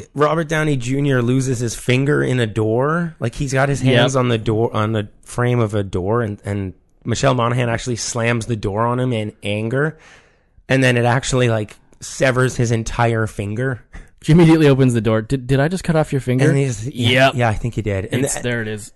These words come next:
Speaker 1: and, and then the rest of the movie becomes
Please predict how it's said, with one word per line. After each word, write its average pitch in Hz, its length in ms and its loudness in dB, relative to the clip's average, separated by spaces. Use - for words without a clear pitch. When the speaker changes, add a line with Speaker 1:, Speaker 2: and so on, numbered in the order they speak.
Speaker 1:
and, 143 180 4
and 151 180 4
then 156 120 2
the 151 100 2
rest 165 260 2
of 165 100 0
the 147 100 2
movie 165 400 0
becomes 147 580 -2